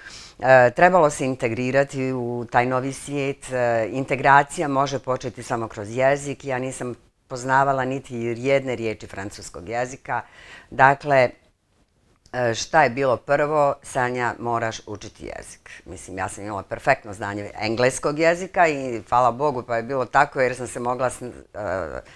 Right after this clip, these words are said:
sporazumijevati sa ljudima. Ali sam shvatila da koliko god oni tebe cijene, e, radi poznavanja nekog stranog jezika,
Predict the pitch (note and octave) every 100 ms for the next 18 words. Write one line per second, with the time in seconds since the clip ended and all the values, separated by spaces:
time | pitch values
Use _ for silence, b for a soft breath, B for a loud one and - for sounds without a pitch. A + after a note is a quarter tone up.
0 | B - - D#3 D3+ D#3 D3+ D#3+ D3+ C#3
1 | A#2 - A2+ A#2 C3+ G3 A#3 A3 B B
2 | B B B B B - B2+ C3 C3+ B2+
3 | B2 B2 - D#3 - E3+ G3+ A#3 A#3+ A3
4 | G3+ F3 D#3 C#3+ C3+ D#3 D3 D3 D3+ F#3
5 | A#3 A3 A3 F#3+ G#3+ G3+ - F#3+ G3+ G3
6 | F3 D3 C#3 C3 B2+ - C3+ C#3 C3+ C#3+
7 | C#3 C3+ - D3+ C#3+ E3 F#3 D3+ D#3 D#3
8 | C3 F3+ F#3 D#3+ A#2 A#2 A#2+ C#3 E3+ G#3
9 | F#3